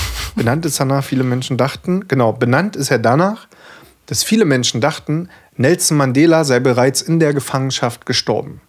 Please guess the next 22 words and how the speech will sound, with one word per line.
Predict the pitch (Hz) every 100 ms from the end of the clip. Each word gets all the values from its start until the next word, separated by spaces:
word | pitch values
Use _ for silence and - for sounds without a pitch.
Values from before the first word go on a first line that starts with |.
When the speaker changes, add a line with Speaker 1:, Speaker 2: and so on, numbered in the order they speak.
| _ _ _ _ _
Speaker 1:
Huh. | - 98 98 _ _ _ - _
Speaker 2:
So. | - 117 85
Speaker 1:
Okay. | - 85 98 135
Speaker 2:
Was | 120 -
nicht | 160 -
stimmt. | 190 127 -
Mandel-, | 107 113 151 143
Mandela | 123 117 143 170 143
wurde | 120
neunzehnhundertneunzig | 131 151 143 117 143 147 156
aus | 123 -
der | 117
Haft | 139 -
entlassen | 117 117 156 208 208
und | 139 113
war | 113 156 208 - - -
von | - 120
vierundneunzig | - 180 156 170 170 180 -
bis | 123 117
neunundneunzig | 123 175 165 165 160 165 -
Präsident | - 147 135 127
Südafrikas. | - 120 110 - - 98 -